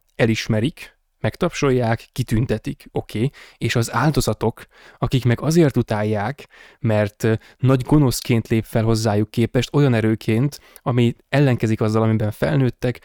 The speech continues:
ami pont az ellenkezőjét képviseli annak, amit gondoltak, és egyébként is a faszom ne öljenek már meg, ezek elismerik, az áldozat és az üldöző is, a, akivel szemben ő az agresszor, mármint a fűrész, és aki hozzá képest az agresszor, tehát a törvény,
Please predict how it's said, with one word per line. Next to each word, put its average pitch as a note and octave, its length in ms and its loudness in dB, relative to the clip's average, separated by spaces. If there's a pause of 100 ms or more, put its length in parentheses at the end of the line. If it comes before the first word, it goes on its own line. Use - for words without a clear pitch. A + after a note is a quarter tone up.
(200)
ami A#2+ 220 2
pont C#3 280 2
az A#2+ 80 -4
ellenkezőjét A2 580 -2
képviseli A#2 480 -4
annak, A2 260 -2
amit G#2+ 200 -2
gondoltak, F3+ 460 0
és D3 120 -4
egyébként A#2+ 420 -2
is - 80 -4
a B2 80 -2
faszom A#2+ 280 -2
ne A#2+ 160 2
öljenek G#2+ 380 0
már G#2 240 -2
meg, A2+ 280 -2 (240)
ezek - 460 -4 (340)
elismerik, B2 760 0 (340)
az - 160 -4
áldozat A#2 600 0 (220)
és - 140 -4
az C3 180 0
üldöző C3 460 4
is, G#2 240 -2 (280)
a, - 240 -2
akivel B2 580 0
szemben A#2 480 0
ő A2+ 100 2
az A2+ 120 0
agresszor, C#3+ 560 0
mármint A2 260 0
a A2+ 40 -4
fűrész, B2+ 380 0
és - 80 -6
aki C#3 320 -2 (160)
hozzá C#3+ 380 2
képest A#2 380 -2
az A2+ 80 -2
agresszor, C3 400 -2
tehát A#2 220 -2
a - 40 -14
törvény, C#3 400 2